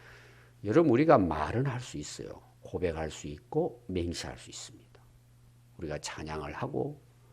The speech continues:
또 기도하면서 우리가 하나님 앞에, 어, 고백하잖아요.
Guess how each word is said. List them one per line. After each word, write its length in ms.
또 400
기도하면서 1000
우리가 280
하나님 340
앞에, 380
어, 280
고백하잖아요. 680